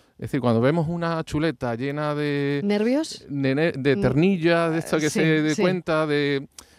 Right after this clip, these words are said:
Speaker 1: de cosas que no son carne, carne, casi siempre va a ser colágeno. Entonces podríamos pensar, "Contra, pues, nos
Speaker 2: Claro.
Speaker 1: ahorramos, nos ahorramos el dinero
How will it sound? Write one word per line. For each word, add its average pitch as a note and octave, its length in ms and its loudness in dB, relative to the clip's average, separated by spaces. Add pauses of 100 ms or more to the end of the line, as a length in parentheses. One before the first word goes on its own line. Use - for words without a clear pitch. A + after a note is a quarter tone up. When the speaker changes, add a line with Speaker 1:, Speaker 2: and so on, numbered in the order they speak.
Speaker 1:
de B2+ 140 -2
cosas D#3 300 0
que - 80 -4
no D#3 120 -2
son D3+ 180 -6
carne, D#3 320 -4
carne, D#3+ 460 -4
casi - 280 -4
siempre D#3 320 -4
va C3+ 80 0
a A2+ 40 -6
ser A2+ 180 -8
colágeno. - 520 -12 (420)
Entonces B2 280 -6
podríamos A2 320 2
pensar, G2 300 -12
"Contra, B2 260 -8
pues, F2 200 -14 (180)
nos - 180 -16
Speaker 2:
Claro. D3+ 220 -4
Speaker 1:
ahorramos, B2+ 480 0
nos B2+ 140 -2
ahorramos B2+ 440 0
el C#3 80 -4
dinero C#3 460 -4